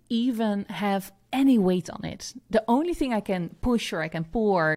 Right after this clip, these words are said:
with the leg press and stuff is when it was completely no weight on it.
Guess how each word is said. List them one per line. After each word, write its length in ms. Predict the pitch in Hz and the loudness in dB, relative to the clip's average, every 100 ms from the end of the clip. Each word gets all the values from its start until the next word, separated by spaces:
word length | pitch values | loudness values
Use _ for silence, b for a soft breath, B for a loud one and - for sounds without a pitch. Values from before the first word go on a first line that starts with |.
| _ _ _ _ - | _ _ _ _ -14
with 160 | 196 - | -10 -4
the 80 | 160 | -2
leg 260 | 233 226 | -2 -2
press 240 | - 196 196 | -2 -2 -2
and 100 | 180 | -4
stuff 240 | 190 196 | -4 -4
is 180 | - 202 | -4 -2
when 160 | 208 214 | 0 0
it 80 | 185 | 0
was 220 | 190 - | 0 0
completely 680 | 190 170 262 262 240 214 190 | -4 -4 -4 -4 -4 -6 -2
no 520 | 180 190 202 208 208 185 | 2 4 4 2 -2 -2
weight 400 | 165 180 165 156 | 0 0 0 -6
on 100 | 151 | -10
it. 260 | 131 - | -14 -16